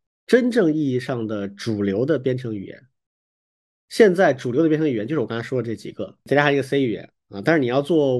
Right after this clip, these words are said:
网页相关的应用的话，那 C 就不是很适合。那么无非就是 Python、Java、JavaScript、P H P都可以。有一些语言很新、很热门，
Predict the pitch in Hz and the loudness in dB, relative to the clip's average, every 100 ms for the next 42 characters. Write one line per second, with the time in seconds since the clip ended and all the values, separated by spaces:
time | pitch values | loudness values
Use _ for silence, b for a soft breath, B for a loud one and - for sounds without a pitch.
0 | 123 123 104 147 170 123 131 127 127 127 | -4 -6 0 2 2 0 -4 -2 -2 -2
1 | 117 101 98 123 117 113 104 101 98 107 | -4 -6 -4 -2 -2 -4 -6 -8 -8 -8
2 | 107 - 127 127 101 _ - 95 - - | -8 -2 -2 -2 -8 _ -16 -14 -14 -6
3 | 123 - - _ b b _ 139 131 117 | -6 -6 -20 _ b b _ 0 2 0
4 | 123 135 131 131 123 110 101 123 127 123 | -2 -2 -2 -2 -4 -8 -4 -4 -2 -4
5 | 95 - 120 120 123 92 98 120 120 - | -8 -6 -4 -2 -2 -6 -4 -4 -4 -4
6 | 117 98 _ - 117 107 - - 139 143 | -4 -4 _ -4 -2 -2 -4 -2 -2 -2
7 | - 95 - _ _ _ _ _ _ - | -4 -8 -10 _ _ _ _ _ _ 4
8 | 147 139 233 240 202 127 107 104 113 131 | 6 6 4 4 4 4 -4 -4 -6 -8
9 | - - 110 101 - - 190 202 - - | -14 -6 -4 -4 -4 2 4 2 -6 -10
10 | - 107 107 190 175 113 104 113 | -6 -4 2 4 4 2 -6 -8